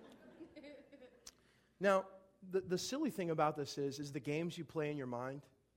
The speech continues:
and I still remember this as a kid. You think if you don't open your eyes far enough, like, they're, the thing's not gonna see you, you know? And if the thing doesn't see you, then you're good.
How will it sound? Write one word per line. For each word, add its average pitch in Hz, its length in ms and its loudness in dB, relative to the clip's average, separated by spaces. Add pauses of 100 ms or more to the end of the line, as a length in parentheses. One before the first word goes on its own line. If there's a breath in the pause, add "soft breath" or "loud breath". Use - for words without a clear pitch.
(220)
and 151 80 -2
I 190 60 2
still 214 180 -2
remember 151 280 2
this 131 140 -6
as 131 140 -4
a 135 60 -8
kid. 127 240 -4 (420 soft breath)
You 165 80 -4
think 220 240 0
if 180 100 -4
you 175 80 -2
don't 170 240 4
open 170 260 2
your 156 140 2
eyes 151 400 2 (380)
far 151 200 4
enough, 151 240 0
like, 135 140 -2
they're, 147 180 0 (100)
the 139 80 -2
thing's 139 300 -4
not 139 140 0
gonna 131 140 -4
see - 200 -8
you, 131 280 -4 (200)
you 147 100 -4
know? 143 240 2 (240 loud breath)
And 160 100 2
if 156 100 2
the 156 60 0
thing 185 240 0
doesn't 160 280 4
see - 160 -4
you, 165 140 2
then 147 180 2
you're 135 120 0
good. 135 320 0